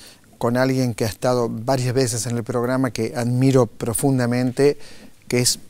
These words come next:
Pilar Calveiro. Usted recuerda Poder y Desaparición, libro central, libro que para mí fue formativo, me, me abrió la cabeza, me permitió mirar de otra manera. Bueno, este libro que tengo aquí, Política y o Violencia, una aproximación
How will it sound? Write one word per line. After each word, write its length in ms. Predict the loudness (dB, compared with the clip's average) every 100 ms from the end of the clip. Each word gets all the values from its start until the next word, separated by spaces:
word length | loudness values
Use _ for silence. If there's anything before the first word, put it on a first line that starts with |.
| -8
Pilar 320 | -2 0 0 -2
Calveiro. 540 | -2 0 0 0 -2
Usted 180 | -2 -2
recuerda 580 | -2 -2 -2 0 -2 -4 -14 -20 -20 -20 0
Poder 440 | 4 6 4 2 -2
y 80 | 0
Desaparición, 840 | 2 2 2 2 4 4 4 2
libro 400 | 4 6 4 2 0
central, 760 | 0 2 0 2 2 0 0
libro 240 | 2 2
que 120 | 2 0
para 240 | -2 2
mí 160 | 2 2
fue 340 | 2 4 4
formativo, 880 | 2 0 0 -2 0 2 2 0 -2
me, 160 | -4
me 160 | -4 -4
abrió 300 | 0 2 2
la 100 | 2
cabeza, 460 | -2 -2 -2 -2 -2
me 160 | -2
permitió 460 | 0 2 2 2 4
mirar 340 | 4 4 4
de 100 | 2
otra 180 | 0 0
manera. 460 | 0 -2 -2 -6 -8 -14 -18 -18 0
Bueno, 200 | 2 4 2
este 260 | 4 4
libro 240 | 6 6 4
que 80 |
tengo 220 | 4 2 2
aquí, 200 | 2 -2
Política 760 | 0 0 0 -2 -2 0 0 0
y 160 | 0
o 80 | 0
Violencia, 560 | 2 0 -2 -2 -2 0
una 120 | -2
aproximación 720 | -4 -8 -6 -6 -6 -6